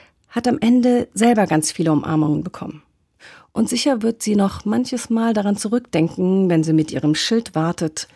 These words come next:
um anderen etwas zu geben. Denn auf einmal ist sie selbst die Beschenkte gewesen.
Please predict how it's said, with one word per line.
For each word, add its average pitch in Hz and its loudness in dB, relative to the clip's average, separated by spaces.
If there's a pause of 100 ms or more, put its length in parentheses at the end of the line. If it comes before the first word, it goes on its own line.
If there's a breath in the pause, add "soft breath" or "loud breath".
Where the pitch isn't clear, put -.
(120)
um 165 2
anderen 165 2
etwas - -8
zu 175 -8
geben. - -6 (800 loud breath)
Denn 170 -4
auf - -4
einmal 202 0
ist - -8
sie 233 0
selbst 214 -2
die 160 0
Beschenkte 147 -2
gewesen. - -6